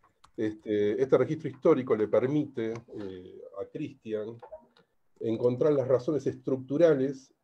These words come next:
que explican el desarrollo del capitalismo en la Argentina. En otras palabras, el libro, eh, no es una sumatoria inconexa de coyunturas. Tampoco es un recorrido meramente descriptivo del periodo.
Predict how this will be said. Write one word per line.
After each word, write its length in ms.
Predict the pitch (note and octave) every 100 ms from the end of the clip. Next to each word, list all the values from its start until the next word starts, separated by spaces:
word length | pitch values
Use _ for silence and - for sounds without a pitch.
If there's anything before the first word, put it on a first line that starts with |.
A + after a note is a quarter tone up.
| _ -
que 80 |
explican 440 | A2 - D3+ D3+ A#2+
el 120 | A2
desarrollo 600 | A2+ - A#2+ C#3 - C#3
del 100 | A#2
capitalismo 580 | A2 G2+ G2+ A2+ B2 A2+
en 60 |
la 60 | G#2
Argentina. 440 | - F#2+ G2 - - _ _ _ _ _ _ _ _ _ _ -
En 120 | A#2+
otras 200 | D3+ B2+
palabras, 420 | C3+ D#3 D#3+ D#3
el 120 | A#2
libro, 540 | C3+ D#3+ D3 D#3+ E3 D#3+ -
eh, 560 | G2+ F#3+ F#2 F#2 G2
no 180 | G#2 B2+
es 160 | D#3 -
una 140 | A2
sumatoria 1040 | - - G#2+ G#2+ G#2 B2+ B2+ B2 B2 B2+ C3
inconexa 760 | G#2 G#2 A2+ A#2+ C3 - B2
de 120 | G#2+ -
coyunturas. 960 | B2 - G#2+ G2+ G2 - - - _ _ _ _ _ _ _ _ _ _ - - _
Tampoco 360 | G#2+ G#2 D3+ C#3+
es 100 | -
un 80 | A#2
recorrido 540 | A#2 A2+ A2 C3 B2
meramente 440 | B2 B2 B2+ C3
descriptivo 680 | G#2+ G#2+ G#2+ - - B2+ G2+
del 100 | F#2+
periodo. 480 | G2+ F#2+ F2 -